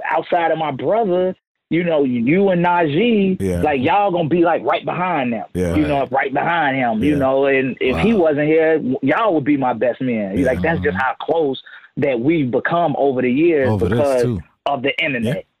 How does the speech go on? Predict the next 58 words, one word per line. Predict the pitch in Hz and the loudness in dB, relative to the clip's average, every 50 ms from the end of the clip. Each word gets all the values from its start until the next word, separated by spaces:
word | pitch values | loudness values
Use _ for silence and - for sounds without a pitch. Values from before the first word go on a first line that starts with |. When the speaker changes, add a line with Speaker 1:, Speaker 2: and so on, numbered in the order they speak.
| _ _ | _ _
Speaker 1:
Yep. | 110 110 120 135 151 - - - | -6 -2 -2 0 0 -2 -2 -4
Speaker 2:
Yeah. | 131 175 277 - _ _ _ _ - | -4 -4 -4 -6 _ _ _ _ -8
Speaker 3:
Yeah, | 117 110 | -4 -2
they | 104 98 101 98 | 0 2 2 0
Speaker 1:
Yeah, | 104 | 0
Speaker 3:
say | 107 147 | 0 0
the | 147 143 | 0 0
Speaker 1:
man. | 131 131 | 0 0
Speaker 3:
internet | 131 131 135 135 131 127 | 0 0 2 2 0 2
makes | 123 131 127 - - | 0 0 0 0 -2
the | 135 | 0
world | 123 127 127 127 123 - | 0 2 2 2 0 0
smaller. | - 131 135 123 107 92 87 85 87 | -2 0 0 0 0 0 0 0 -2
It | 90 | -2
sure | - - 110 107 104 101 | -2 -2 -2 0 0 0
does | 101 107 104 95 90 | 0 0 0 0 -2
in | 87 | -4
some | - - 104 - | -2 -2 0 0
Speaker 1:
It, | 139 135 | 2 2
Speaker 3:
ways. | 95 90 85 - | 0 0 0 0
Speaker 1:
man, | 127 127 139 147 151 156 156 156 151 151 151 143 131 | -2 0 0 2 2 2 2 2 0 0 -2 -2 -4
t-, | - - - - - - | -6 -6 -6 -6 -6 -6
man, | 98 110 117 120 120 120 120 117 | -4 -2 0 0 0 0 0 2
listen, | 120 131 127 - - 107 98 92 98 - - | 2 2 0 0 -2 -4 -4 -4 -6 -8 -8
Speaker 2:
Yeah. | 95 104 104 92 | -6 -6 -4 -2
Speaker 1:
super | - 165 147 - 156 - | 0 -2 0 -2 -4 -4
small. | - 120 107 104 95 92 98 - | -2 -2 -2 0 -2 -2 -4 -4
Speaker 2:
And | 151 160 160 | -4 -2 -2
people, | 170 254 262 170 151 123 - | -2 -2 -2 -2 -4 -4 -2
I, | - 139 139 135 - | -2 -4 -4 -4 -4
I | - 127 | -6 -6
think | 135 143 160 151 123 | -4 -4 -4 -4 -4
for | - 123 | -4 -4
me, | 113 120 127 120 117 110 | -2 -2 0 0 0 -2
like, | 104 98 98 95 92 92 | -2 -2 -2 -2 -2 -2
being | 98 110 110 101 | -2 -2 -2 -2
a | 98 | -2
black | 95 104 101 98 95 | -2 -4 -4 -4 -4
man, | 101 98 98 98 | -4 -4 -4 -4
it's | 98 - | -4 -4
like, | 101 92 92 85 - | -4 -6 -6 -6 -6
I | 104 117 123 | -6 -4 -2
need | 117 113 110 107 95 | -2 -2 -2 -2 -2
those | 101 98 98 95 92 92 90 80 - - - | -2 0 0 0 0 0 -2 -4 -6 -6 -6
relationships | 87 98 95 92 98 101 - - 98 90 - - 90 85 - | -6 -4 -4 -2 -4 -4 -4 -6 -6 -6 -4 -6 -6 -4 -4
or | 90 85 | -4 -2
those | 92 92 92 90 | -2 -2 -2 -2
experiences | 87 82 - - - 104 104 101 95 90 87 - 90 85 87 90 | -4 -6 -6 -6 -4 -4 -2 -2 -2 -2 -2 -2 -4 -4 -2 -2
with | 85 85 92 | -2 -2 -2
other | 95 92 87 | -2 -2 -4
black | 82 87 98 101 98 90 80 | -4 -2 -2 -2 -2 -2 -2
dudes. | 85 82 80 80 78 92 85 85 | -2 -2 -2 -2 -4 -4 -4 -4
You | 87 95 | -2 -2
know | 104 | -2
what | 107 104 | -2 -2
I'm | 104 | -2
saying? | 104 120 113 113 110 104 | -2 -2 -2 -2 -2 -2
Speaker 3:
Yeah. | 95 87 80 | -2 -4 -4